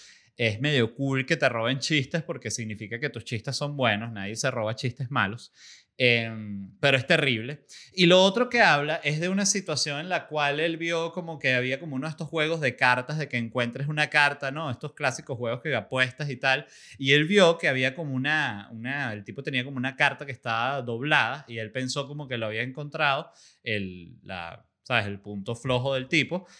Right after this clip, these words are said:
Y cuando dice la carta, el tipo muestra y no es la carta. Entonces él se da cuenta que es una joda y que las otras personas que estaban alrededor del tipo también eran parte de la estafa del tipo. Esto es muy común, ¿no?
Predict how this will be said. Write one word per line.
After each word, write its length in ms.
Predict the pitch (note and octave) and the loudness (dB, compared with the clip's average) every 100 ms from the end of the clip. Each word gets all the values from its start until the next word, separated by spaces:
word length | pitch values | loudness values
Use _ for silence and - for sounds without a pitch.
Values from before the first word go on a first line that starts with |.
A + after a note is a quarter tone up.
| _ _ C#3+ | _ _ 2
Y 220 | B2+ A2 | 2 2
cuando 560 | C3+ B2+ A#2+ A#2+ A#2 B2+ | 2 2 4 2 0 -4
dice 320 | B2 B2 D#3 | -2 0 2
la 120 | E3 | 2
carta, 440 | E3+ G3+ D3+ - A3+ C#3 | 4 2 2 -2 -4 -2
el 180 | A#2+ | -4
tipo 260 | A2 G2+ B2+ | -4 -8 -4
muestra 460 | D3 D#3 D3+ G3 G3+ | -2 -4 -4 -6 -4
y 140 | B2+ | -4
no 140 | A#2 A2 | -2 -4
es 80 | |
la 100 | A#2+ | -6
carta. 300 | B2 G#3 D3+ | 0 0 0
Entonces 320 | A2 A2 G#2+ D3 | -8 -12 -8 -6
él 180 | C3+ | -6
se 80 | C3 | -2
da 160 | D3+ D3 | -2 -2
cuenta 300 | C#3 C#3 C#3 | -6 -8 -8
que 80 | B2+ | -8
es 40 | |
una 220 | C#3 D3 | -8 -8
joda 380 | C#3 D#3 C#3 D3 | -6 -4 -2 -2
y 20 | |
que 100 | D3 | -2
las 140 | A#2+ G#2+ | -4 -6
otras 240 | A2 C3 | -10 -14
personas 380 | C#3+ B2+ B2+ C#3 | -14 -10 -8 -6
que 80 | C#3 | -8
estaban 500 | - C3 A#2 C#3 E3+ | -4 0 0 0 -4
alrededor 540 | B2+ A#2 A#2 A2 A2+ | -6 -4 -2 -2 -4
del 140 | A#2+ C#3+ | -10 -8
tipo 240 | E3 E3 | -8 -8
también 300 | E3+ B2+ A2+ | -6 -6 -6
eran 320 | B2+ C3+ C3 | -6 -6 -2
parte 340 | D3 C#3 C3 C#3+ | 2 2 2 -6
de 80 | B2+ | -6
la 80 | |
estafa 500 | G2 - A2 G#2 C#3 | -8 -4 -4 -4 -8
del 160 | B2 G2 | -8 -8
tipo. 240 | A2 G2 | -10 -10
Esto 140 | B2 E3 | -10 -8
es 80 | E3+ | -8
muy 140 | F3+ | -8
común, 420 | F3+ E3 C3+ F#2+ | -8 -8 -6 -8
¿no? 180 | C3+ F#3+ | -12 -18